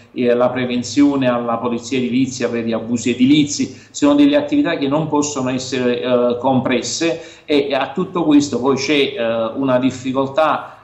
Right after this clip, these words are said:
legata poi alla, alla, alla viabilità per la riapertura in to-, tutte le attività, e, e tutto deve essere fatto con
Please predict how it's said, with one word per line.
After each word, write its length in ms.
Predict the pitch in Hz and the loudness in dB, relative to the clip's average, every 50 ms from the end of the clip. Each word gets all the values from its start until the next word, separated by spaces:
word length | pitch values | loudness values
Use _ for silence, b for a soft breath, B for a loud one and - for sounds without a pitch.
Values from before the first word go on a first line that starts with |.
| _ - | _ -10
legata 500 | 120 120 123 120 127 135 131 123 - 117 | -8 -6 -4 -2 -2 0 -2 -2 -4 -6
poi 320 | 113 117 127 127 127 123 120 | -8 -8 -8 -8 -6 -6 -6
alla, 480 | 117 120 113 113 110 113 113 113 110 | -6 -8 -8 -10 -10 -8 -8 -8 -8
alla, 320 | 110 110 110 110 110 110 107 | -8 -10 -10 -8 -8 -8 -6
alla 160 | 107 110 113 | -6 -8 -6
viabilità 680 | 113 120 117 117 117 113 117 113 110 107 - 135 139 - | -4 -4 -4 -4 -2 -4 -4 -4 -2 0 0 0 0 0
per 220 | - 123 117 - | 0 -2 -2 -2
la 80 | 113 110 | -4 -6
riapertura 920 | 110 113 113 117 113 110 - - 139 135 135 131 127 120 117 113 110 - - | -6 -6 -6 -6 -8 -12 -8 -4 -2 0 2 2 2 2 2 0 -4 -6 -8
in 160 | 113 117 110 | -10 -10 -6
to-, 300 | 110 139 139 127 117 - | -4 -4 -4 -4 -6 -8
tutte 280 | - 127 120 - 131 135 | -6 -6 -6 -4 -2 0
le 120 | 143 151 | 2 2
attività, 800 | 147 151 - 165 160 170 170 151 135 127 117 - - - - - - _ | 2 2 0 0 0 0 2 2 2 2 2 -2 -6 -12 -16 -20 -14 _
e, 220 | - 135 131 131 135 | -6 -4 -4 -4 -6
e 160 | 127 110 - | -10 -12 -8
tutto 320 | - 185 180 160 - 151 143 | -4 -2 -2 -2 0 0 0
deve 200 | 131 127 127 131 | 2 2 2 0
essere 360 | 127 127 - - 139 160 160 | 0 -2 -2 -2 0 0 0
fatto 480 | - 131 127 131 123 - - 120 117 - | 2 2 2 2 0 0 -4 -8 -6 -4
con 560 | - 139 147 139 131 127 120 117 107 B | 0 2 2 2 2 0 0 -2 -4 B